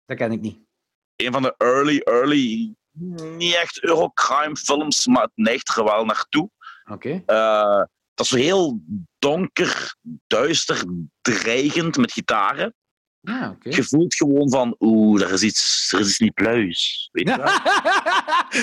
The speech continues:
Speaker 1: Ah, die Eurocrime films toch? <laughs>
Speaker 2: En dan op één heb ik, eh,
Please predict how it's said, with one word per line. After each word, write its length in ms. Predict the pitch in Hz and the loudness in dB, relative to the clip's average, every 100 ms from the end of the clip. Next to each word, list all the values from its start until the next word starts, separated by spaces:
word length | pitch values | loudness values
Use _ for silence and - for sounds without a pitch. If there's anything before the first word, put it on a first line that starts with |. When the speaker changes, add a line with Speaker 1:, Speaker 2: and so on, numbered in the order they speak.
| 214 | 0
Speaker 1:
Ah, 1300 | 240 233 294 311 302 294 285 269 269 254 240 226 214 | 2 2 4 4 4 4 2 2 2 2 2 2 0
die 280 | 208 190 208 | 0 4 4
Eurocrime 480 | 202 190 196 185 180 | 4 2 0 0 0
films 340 | 190 180 160 | 0 0 0
toch? 180 | 175 165 - - 151 - | -2 -2 -8 -18 -18 -4
<laughs> 400 | 190 - 175 180 | -4 -2 -6 -4
Speaker 2:
En 80 | - | 0
dan 100 | 147 | 0
op 100 | 135 | 0
één 280 | - 151 175 | 0 0 0
heb 260 | 139 120 135 | -2 -2 0
ik, 140 | 135 | -4
eh, 320 | - 110 107 | -2 0 0